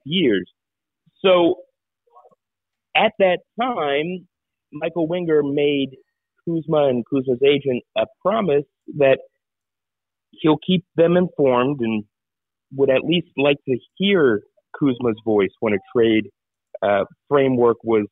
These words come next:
developed, uh, to at least offer him some input. Doesn't mean that Kuzma makes the decisions, doesn't mean that Kuzma has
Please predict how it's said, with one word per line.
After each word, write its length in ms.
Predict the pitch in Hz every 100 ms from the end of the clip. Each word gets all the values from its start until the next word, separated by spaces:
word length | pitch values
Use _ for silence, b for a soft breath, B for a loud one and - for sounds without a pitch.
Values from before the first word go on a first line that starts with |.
| -
developed, 540 | 113 113 110 107 107 _ _ _ _ _ -
uh, 160 | 117 113 -
to 80 | 156
at 80 |
least 180 | 175 185 _ _ _ -
offer 280 | 170 165
him 160 | 143 156 -
some 100 | 143 -
input. 340 | 202 156 107 -
Doesn't 260 | 151 156
mean 180 | 160 160
that 100 | 156 -
Kuzma 300 | 147 143 139
makes 260 | 127 123 123 _ _
the 120 | 127
decisions, 640 | 131 135 - 110 113 131 123 -
doesn't 300 | 113 131 123
mean 220 | 127 120
that 180 | 113 - _ _ _ -
Kuzma 360 | 131 120 120 110
has 320 | 120 120